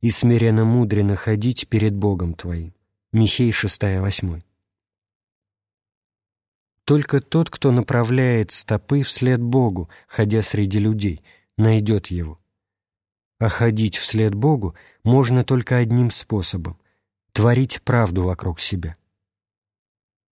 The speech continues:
Так рождается истинное единение с Ягве,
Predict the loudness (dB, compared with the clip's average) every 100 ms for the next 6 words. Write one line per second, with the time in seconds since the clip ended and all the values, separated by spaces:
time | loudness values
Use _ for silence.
0 | _ -2 0 2 0 2 2 2 0 0
1 | 0 0 -2 -2 0 2 2 2 2 0
2 | 0 2 2 2 2 0 -2 -4 -4 0
3 | 0 0 -2 -4